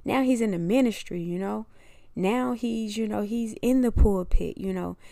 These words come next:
He, he plays his saxophone. He, you know, ministers to the people. He, uh, he's active in the community. He's, you know, doing so many great things. And, and not just that, but as a father and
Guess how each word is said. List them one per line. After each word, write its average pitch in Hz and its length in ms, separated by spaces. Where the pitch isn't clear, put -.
He, 202 300
he 208 180
plays 254 520
his 208 140
saxophone. 226 920
He, 185 300
you 185 80
know, 160 100
ministers 233 640
to - 60
the 175 80
people. 233 560
He, 185 440
uh, 180 260
he's 180 260
active 233 380
in 208 100
the 196 60
community. 233 760
He's, 196 320
you 285 100
know, - 180
doing 269 360
so 277 560
many 269 280
great 233 420
things. 208 560
And, 214 220
and 202 160
not 277 180
just 185 280
that, 262 220
but 202 120
as 196 240
a 143 80
father 208 640
and 180 260